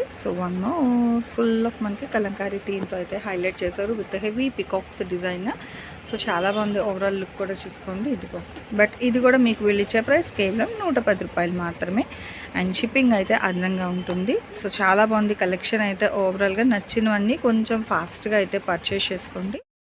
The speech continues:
So చూడండి కలెక్షన్ అయితే ఇంకో బండిల్ కూడా, అంటే డిజైన్ వైజ్ కానీ కలర్ వేరియేషన్ కూడా అయితే ఉన్నాయి, హ్యాపీగా అయితే చూసేసుకోవచ్చు. ఎవరికి ఎన్ని కావాలన్నా మీరు పర్చేస్ చేసుకోవచ్చు అండి. ఒకటి ఇస్తారు, బండిల్స్ ఇస్తారు, హోల్‌సేల్ రిటైల్ ఎలా కావాలంటే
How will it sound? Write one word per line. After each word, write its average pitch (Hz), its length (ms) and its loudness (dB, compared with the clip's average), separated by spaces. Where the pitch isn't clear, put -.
So - 60 -14
చూడండి 214 400 4
కలెక్షన్ 226 400 2
అయితే 190 240 0
ఇంకో 214 240 4
బండిల్ 190 340 6
కూడా, 214 200 8
అంటే 208 140 2
డిజైన్ 254 400 10
వైజ్ 262 280 6
కానీ 226 260 6
కలర్ 226 340 6
వేరియేషన్ 202 540 0
కూడా 196 220 6
అయితే 185 160 0
ఉన్నాయి, 196 300 2
హ్యాపీగా 208 480 4
అయితే 190 160 2
చూసేసుకోవచ్చు. 196 680 0
ఎవరికి 262 340 4
ఎన్ని 233 300 6
కావాలన్నా 233 600 6
మీరు 262 200 2
పర్చేస్ 220 400 4
చేసుకోవచ్చు 202 440 0
అండి. 196 140 0
ఒకటి 208 200 -2
ఇస్తారు, 208 340 4
బండిల్స్ 208 420 4
ఇస్తారు, 202 400 2
హోల్‌సేల్ 240 520 8
రిటైల్ 208 380 6
ఎలా 208 120 6
కావాలంటే 226 520 6